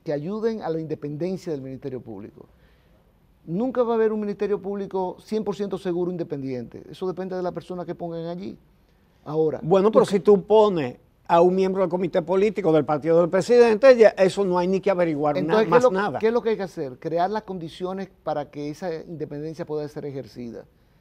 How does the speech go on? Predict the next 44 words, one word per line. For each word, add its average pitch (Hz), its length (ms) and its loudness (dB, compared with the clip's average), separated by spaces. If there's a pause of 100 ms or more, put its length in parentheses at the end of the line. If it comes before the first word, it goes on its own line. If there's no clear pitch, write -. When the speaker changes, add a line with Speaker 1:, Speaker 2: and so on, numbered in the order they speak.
(140)
Speaker 1:
¿Y - 80 -10
cuáles 233 280 0
son 226 140 -4
esas 208 140 -8
condiciones 190 420 -6
que 190 60 -6
este 190 140 -6
proyecto 185 500 -4
que 170 100 -8
propone 160 340 -6
el 170 60 -8
presidente 160 420 -6
Abinader 156 520 -4 (440)
plantea? 160 500 -6 (720)
Bueno, 151 200 -8
la 151 100 -2
designación 151 580 -8
ya 180 120 -4
no 196 140 -6
por 190 140 -6
decreto 180 440 -6
del 156 100 -8
Poder 160 240 -4
Ejecutivo, 165 520 -8
sino 151 420 -10 (260)
por 147 140 -10
decisión 131 400 -8
del 180 120 -8
Consejo 165 680 -6 (340)
Nacional 165 440 -6
de 165 80 -4
la 165 100 -4
Magistratura 160 640 -4
a 175 120 -4
propuesta 180 480 -4
del 175 120 -2
presidente. 143 640 -6
El - 440 -20
presidente 147 380 -6
propone 196 580 -2
y 175 80 -2
el 160 100 -2
Consejo 160 440 -6
decide. 175 580 -4